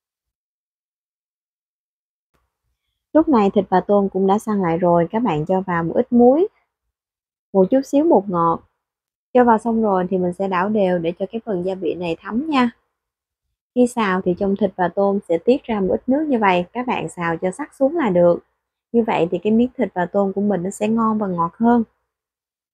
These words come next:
Tôm và thịt mình xào thì cũng đã chín rồi và nước cũng đã sắc xuống. Lúc này thì mình sẽ cho hết cái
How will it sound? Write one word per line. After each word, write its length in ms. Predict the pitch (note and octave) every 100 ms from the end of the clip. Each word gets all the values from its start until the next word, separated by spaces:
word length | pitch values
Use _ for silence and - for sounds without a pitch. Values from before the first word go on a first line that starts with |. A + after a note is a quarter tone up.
| _ _ _ _ _ _ _ _ _ _ _ _ _ _ _ _ _ _ _ _ _ _ _ _
Tôm 180 | C4+ C4+
và 120 | B3
thịt 280 | A3+ A3 -
mình 180 | G#3 G3+
xào 300 | G#3 G3 G3
thì 80 | G3
cũng 200 | - G3+
đã 120 | G3+
chín 280 | - A#3 D4+
rồi 360 | D4+ G3 F#3+ F#3
và 80 | F3+
nước 260 | G3 C#4
cũng 200 | - A3+
đã 140 | A3 G3+
sắc 240 | D4 D#4
xuống. 340 | - C4+ F4 A#4 _ _
Lúc 160 | D4 E4
này 220 | D#4+ G3+
thì 100 | G#3
mình 160 | G3 F#3+
sẽ 180 | F#3+
cho 160 | G3+ A3
hết 200 | A3+ C#4+
cái 100 | -